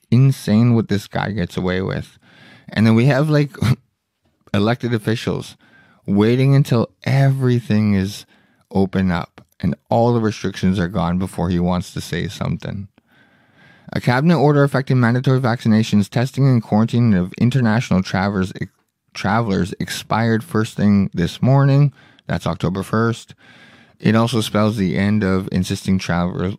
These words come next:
travelers use the Arrive Can app. Wayne Anderson is re for the rural municipality of Piney. He says that he is very glad the border restrictions have lifted.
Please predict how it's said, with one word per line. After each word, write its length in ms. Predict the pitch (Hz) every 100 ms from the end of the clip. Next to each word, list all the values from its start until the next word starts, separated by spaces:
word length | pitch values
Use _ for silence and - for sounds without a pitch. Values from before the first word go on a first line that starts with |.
| _
travelers 580 | - 101 107 92 95 104 -
use 380 | 92 87 87 -
the 180 | 95 95
Arrive 440 | 82 82 85 82 -
Can 360 | - 107 92
app. 400 | 87 80 - - - _ _ - - - _
Wayne 220 | - 131 127
Anderson 480 | 123 123 - 123 -
is 300 | 107 104 98
re 280 | 110 135 139
for 160 | 110
the 100 | 107
rural 240 | 98 104 104
municipality 580 | 104 101 - 95 95
of 140 | 87 -
Piney. 540 | - 123 117 92 110 - - _
He 160 | 107 107
says 280 | - 107
that 280 | 120 202 196 -
he 180 | 120 104
is 140 | 107
very 300 | 98 104 113
glad 400 | 107 92 92 98
the 80 | 92
border 260 | 98 87
restrictions 560 | 92 - - - 95 -
have 280 | - 90 -
lifted. 500 | 95 123 131 - -